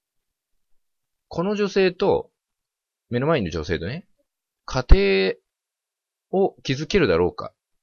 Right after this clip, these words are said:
家庭っていうのは、あの、ファミリーって意味ですよ。ファミリーね。家庭を築けるかどうかっていうのを、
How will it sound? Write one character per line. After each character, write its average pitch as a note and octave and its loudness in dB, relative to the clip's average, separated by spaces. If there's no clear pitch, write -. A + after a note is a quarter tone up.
家 A#2 -6
庭 E3 2
っ - -10
て - -8
い - -6
う C#2+ -10
の C#2 -10
は、 - -14
あ D#2 -10
の、 D#2 -6
フ - -16
ァ F#3+ 0
ミ D3 -2
リ C2+ -14
ー - -18
っ - -20
て - -20
意 - -16
味 A#1 -20
で - -20
す - -16
よ。 - -12
フ A2 -10
ァ G#2 -8
ミ D2+ -12
リ - -20
ー - -20
ね。 A#2+ -16
家 A2+ -6
庭 - -2
を G#3 2
築 C3+ -8
け F#3+ 0
る D3+ 2
か - -8
ど E2 -8
う D2 -10
か - -18
っ - -20
て - -10
い E2 -8
う D#2 -10
の D2+ -12
を、 F2 -8